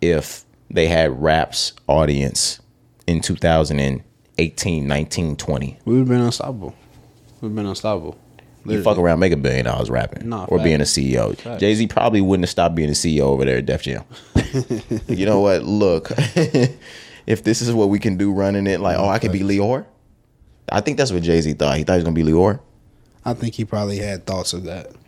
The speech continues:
Speaker 1: Okay.
Speaker 2: Probably kept him up at night a little bit.
Speaker 1: Rap Lior.
Speaker 2: <laughs>
Speaker 1: Gior. Gior Z.
Speaker 2: Yeah.
Speaker 1: Okay, my bad. My bad. Going too far. Um, but E S T G, thirty-two thousand.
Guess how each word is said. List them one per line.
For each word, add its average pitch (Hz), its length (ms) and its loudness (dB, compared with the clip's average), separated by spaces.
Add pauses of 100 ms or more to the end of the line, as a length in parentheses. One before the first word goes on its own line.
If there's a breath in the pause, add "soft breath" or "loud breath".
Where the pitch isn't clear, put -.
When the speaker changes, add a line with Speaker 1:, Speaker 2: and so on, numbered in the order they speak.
(120)
Speaker 1:
Okay. - 520 -2
Speaker 2:
Probably 117 240 2
kept 107 200 2
him 101 160 -2
up 98 180 -2
at 98 120 -2
night 101 320 -4
a - 240 -20
little 104 180 -8
bit. 95 280 -8
Speaker 1:
Rap 73 240 0
Lior. 80 360 -2
Speaker 2:
<laughs> - 360 -4 (340)
Speaker 1:
Gior. 82 460 2 (1800 loud breath)
Gior 85 340 4
Z. 82 260 -2 (160)
Speaker 2:
Yeah. 73 280 -12 (400)
Speaker 1:
Okay, - 240 -2
my 67 140 2
bad. 62 260 0 (160)
My - 80 -2
bad. 50 220 -4
Going 73 160 4
too 64 100 -4
far. - 240 -4 (360 loud breath)
Um, 69 500 2
but 85 360 0 (240)
E 110 100 4
S 104 120 2
T - 160 0
G, 85 200 2
thirty-two 87 440 2
thousand. 80 460 2